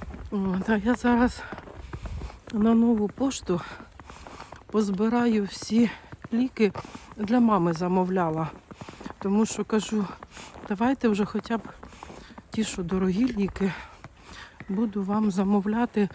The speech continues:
таки через сайт набагато дешевше. Боже, яка краса, гляньте. М, вообще прелість.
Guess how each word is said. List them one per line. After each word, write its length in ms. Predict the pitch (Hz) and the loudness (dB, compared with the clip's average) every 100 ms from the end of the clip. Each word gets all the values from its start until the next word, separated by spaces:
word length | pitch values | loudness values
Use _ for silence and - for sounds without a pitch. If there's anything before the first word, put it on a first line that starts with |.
| - - - | -8 -20 -10
таки 240 | 196 208 | -4 -2
через 320 | 190 208 190 - | -2 -2 -2 -2
сайт 320 | - 254 233 | -2 0 2
набагато 520 | 214 214 185 - 226 | 2 2 0 0 0
дешевше. 640 | 180 202 - 190 - - 156 - - - - - - | 0 -2 -2 -4 -4 -6 -8 -10 -12 -20 -20 -20 -6
Боже, 220 | 202 185 | -2 -2
яка 260 | 196 180 202 | -2 -2 -4
краса, 400 | - 214 - 214 | -2 -2 -2 -4
гляньте. 520 | 180 214 202 190 190 - - - - - - - - - - - - | -2 0 -2 -4 -10 -12 -14 -16 -18 -20 -20 -20 -20 -20 -20 -14 -4
М, 200 | 220 208 - | -2 -2 -2
вообще 440 | 202 - - 208 175 - - | -4 -4 -2 -2 -4 -14 -4
прелість. 560 | 202 190 196 - - | -2 -2 -6 -14 -20